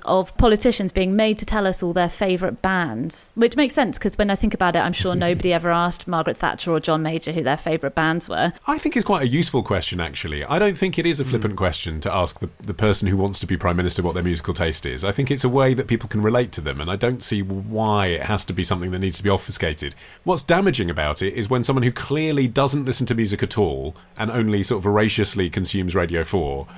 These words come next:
Speaker 2: or someone who is, you know, a fan of Wagner and the Beatles but hasn't engaged with pop music at all, then pretends that they like pop music. That's when it's problematic. I think if they were just
Speaker 1: But
Speaker 2: honest about it and said, "Oh, I really like listening to Holst," that would be fine,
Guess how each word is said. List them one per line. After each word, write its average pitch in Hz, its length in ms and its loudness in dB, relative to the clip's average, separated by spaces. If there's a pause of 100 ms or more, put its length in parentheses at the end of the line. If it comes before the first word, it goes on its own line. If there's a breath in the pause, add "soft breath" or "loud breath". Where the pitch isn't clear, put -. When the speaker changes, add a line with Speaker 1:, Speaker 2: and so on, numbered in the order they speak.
(140 loud breath)
Speaker 2:
or 135 100 0
someone 131 240 2
who 113 140 2
is, 104 200 0 (300 loud breath)
you 143 80 0
know, 90 240 0
a - 60 -8
fan 117 240 2
of 98 80 0
Wagner 95 520 2
and 92 180 -2
the 92 40 0
Beatles 82 540 -2
but 73 120 -4
hasn't 92 260 0
engaged 87 280 -2
with 87 140 -8
pop 135 180 0
music 90 280 -4
at - 100 -10
all, 80 160 -2
then 101 220 2
pretends 80 760 -2 (360 loud breath)
that 110 100 0
they 107 140 2
like 90 200 0
pop 110 160 0
music. 90 260 -4
That's 160 220 2
when 135 100 2
it's 110 100 -4
problematic. 113 600 0 (640 soft breath)
I 165 140 4
think 147 180 0
if 131 60 -2
they 143 80 2
were 131 60 2
just - 140 4
Speaker 1:
But 123 80 4
Speaker 2:
honest 160 200 2
about 76 320 -2
it 101 140 -2
and 113 120 -4
said, 107 200 2
"Oh, 120 100 4
I 107 80 4
really 107 240 2
like 101 240 0
listening 104 360 -2
to 98 140 0
Holst," 85 460 -2 (220 soft breath)
that 147 200 2
would 135 240 2
be 127 120 0
fine, 87 560 -2